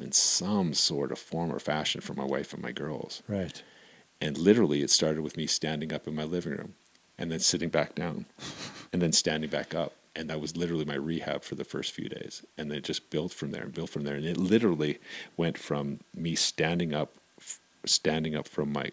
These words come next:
Speaker 1: on, from my couch to having a,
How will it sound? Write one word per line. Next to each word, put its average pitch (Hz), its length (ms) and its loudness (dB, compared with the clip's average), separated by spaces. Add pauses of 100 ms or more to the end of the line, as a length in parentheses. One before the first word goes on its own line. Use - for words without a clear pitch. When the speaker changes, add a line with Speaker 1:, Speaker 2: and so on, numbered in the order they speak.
(120)
Speaker 1:
on, 73 300 -4 (160)
from - 160 -4
my 71 100 -2
couch - 640 0 (600)
to 71 540 2
having 73 500 -4
a, 80 260 -4